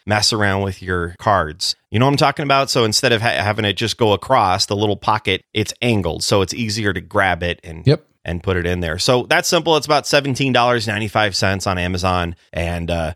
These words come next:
Speaker 1: there you go.
Speaker 2: Nice. I dig it. All right.
Speaker 1: So, Brian, I think we had a great episode. Again, perhaps because Mike was here. I don't know. We'll let the audience decide on that. But, uh, it was a pretty good episode. Don't you think so?
Speaker 2: I, I definitely think so. I, I, I really enjoyed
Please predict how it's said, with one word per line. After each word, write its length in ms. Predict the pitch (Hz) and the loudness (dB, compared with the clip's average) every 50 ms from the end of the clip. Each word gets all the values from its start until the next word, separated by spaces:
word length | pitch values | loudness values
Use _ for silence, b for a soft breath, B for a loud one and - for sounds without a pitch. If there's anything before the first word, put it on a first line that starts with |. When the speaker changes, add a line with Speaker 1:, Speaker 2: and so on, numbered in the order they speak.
| _ _ - | _ _ -2
Speaker 1:
there 100 | 104 135 | 0 2
you 80 | 147 | 2
go. 300 | 156 185 202 185 131 95 _ _ _ _ - | 4 4 2 2 2 -2 _ _ _ _ -2
Speaker 2:
Nice. 380 | - 123 101 95 - - - - _ _ _ | -2 -2 -2 -2 -4 -8 -10 -12 _ _ _
I 80 | - 107 | -2 0
dig 220 | 104 120 113 95 | 2 2 2 2
it. 120 | 90 - _ _ _ _ - | 0 -2 _ _ _ _ -4
All 100 | 147 160 | -2 0
right. 260 | - - 85 78 - _ _ _ _ _ _ _ | 0 0 -2 -4 -6 _ _ _ _ _ _ _
Speaker 1:
So, 160 | - - 180 170 | -2 0 0 2
Brian, 360 | 160 196 196 226 165 107 101 - | 2 2 2 2 2 2 2 0
I 120 | 135 180 | -2 -2
think 300 | - - 226 240 202 - | 0 -2 -4 -4 -4 -6
we 260 | - 147 165 180 170 | -4 -2 0 2 2
had 440 | 160 151 156 160 160 160 151 143 - - _ _ _ - | 2 2 2 2 4 2 2 0 -2 -12 _ _ _ -10
a 60 | - | -10
great 280 | 151 127 131 156 160 147 | -4 2 4 4 4 4
episode. 440 | 120 107 107 - 120 - - 151 165 | 4 2 0 -2 -4 -2 -2 -2 -2
Again, 420 | 180 147 151 175 170 175 180 196 - _ _ _ _ - | 0 2 2 2 4 2 2 -2 -4 _ _ _ _ -2
perhaps 480 | - 190 175 180 180 170 170 156 - | 0 0 2 2 2 0 0 -2 -6
because 340 | - 180 160 - 180 165 143 | -10 -8 -4 -2 0 0 0
Mike 280 | 147 143 139 135 131 - | 2 2 4 2 2 0
was 160 | 139 135 123 | -2 -2 0
here. 220 | 123 127 131 143 | 0 2 2 4
I 120 | 120 131 135 | 4 4 4
don't 120 | 143 147 131 | 4 2 4
know. 240 | 123 117 120 123 | 4 4 4 4
We'll 280 | 135 127 127 143 147 127 - | 2 2 2 0 0 0 0
let 200 | 135 147 151 - | 0 0 2 2
the 200 | 147 139 131 - | 2 2 2 4
audience 440 | - 131 139 135 139 123 120 117 - | 2 2 2 4 2 2 0 -2 -2
decide 380 | - 139 - - 139 120 117 117 | -4 -2 0 2 2 4 4 4
on 100 | 113 104 | 2 2
that. 280 | 104 101 113 120 - | 2 0 -2 -2 -2
But, 220 | - 120 113 117 113 | 2 2 2 4 6
uh, 280 | 113 110 110 107 110 - _ _ | 4 4 4 4 0 -2 _ _
it 40 | - | -8
was 60 | 175 | -6
a 40 | 180 | -2
pretty 160 | - 247 233 | 0 0 2
good 160 | 220 220 240 247 | 2 2 2 2
episode. 360 | 247 226 185 - - 208 190 | 2 0 0 0 2 2 2
Don't 160 | 120 143 156 | 2 0 -2
you 80 | 160 156 | -2 0
think 220 | 170 180 190 - | -2 -2 -2 -2
so? 220 | - 208 214 190 - _ _ _ | -2 -2 -2 -2 -4 _ _ _
Speaker 2:
I, 220 | - 123 131 127 127 | 0 0 2 2 2
I 40 | 120 | 2
definitely 420 | 113 135 127 - - 104 98 95 | 4 2 2 2 0 -2 -2 -2
think 200 | - - 95 90 | 0 -2 -4 -2
so. 140 | - - 98 | 0 2 2
I, 100 | 101 101 | 4 4
I, 200 | - 107 107 107 | 4 2 2 2
I 140 | 104 - 117 | 2 2 2
really 300 | 113 110 123 127 120 117 | 2 2 4 4 4 4
enjoyed 460 | 110 104 98 107 107 104 104 101 92 | 2 2 2 2 4 4 4 4 2